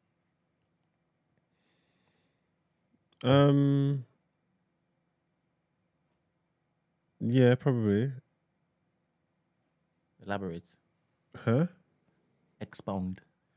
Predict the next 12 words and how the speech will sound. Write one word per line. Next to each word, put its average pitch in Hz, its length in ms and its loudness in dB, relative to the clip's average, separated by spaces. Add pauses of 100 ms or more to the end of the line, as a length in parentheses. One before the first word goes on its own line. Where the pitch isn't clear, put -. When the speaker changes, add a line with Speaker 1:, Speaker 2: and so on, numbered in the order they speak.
(540)
Speaker 1:
You 104 60 -14
say 95 200 4
expand? 107 480 0 (1600)
Um, 101 100 2
Speaker 2:
Expound 120 420 4
on 117 80 0
that 110 160 -4
particular 104 560 -8 (120)
take. - 280 -12
Go 117 80 -6
on. 107 160 -6 (420)
Why, 131 400 0